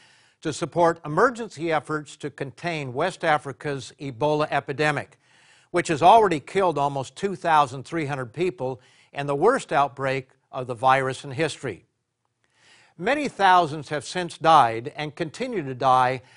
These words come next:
as of the recording of this program in July two thousand and fifteen. But the question is, will this infusion of money from governments, foundations, and other philanthropic groups solve the problem?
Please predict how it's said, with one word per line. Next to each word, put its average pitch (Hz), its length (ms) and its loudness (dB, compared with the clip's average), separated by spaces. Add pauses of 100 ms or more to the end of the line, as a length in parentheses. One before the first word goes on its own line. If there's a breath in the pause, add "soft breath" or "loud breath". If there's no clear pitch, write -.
(220 soft breath)
as 143 180 -2
of 139 140 -4
the 139 100 -4
recording 185 540 0
of 143 80 -6
this 147 160 -4
program 131 580 -6
in 135 220 -14
July 135 400 4
two 135 240 -10
thousand 123 360 -2
and 113 120 -16
fifteen. 131 560 -8 (420 soft breath)
But - 160 0
the 226 80 0
question 247 480 0
is, 151 280 -2 (340 soft breath)
will 277 400 2
this 233 260 2
infusion 170 540 -4
of 139 120 -6
money 156 280 -2
from 131 280 -10
governments, 190 520 0
foundations, 160 880 -4
and 147 240 -8
other 185 320 0
philanthropic 165 840 0
groups 151 420 -8
solve 139 500 0
the 143 80 -6
problem? 135 480 4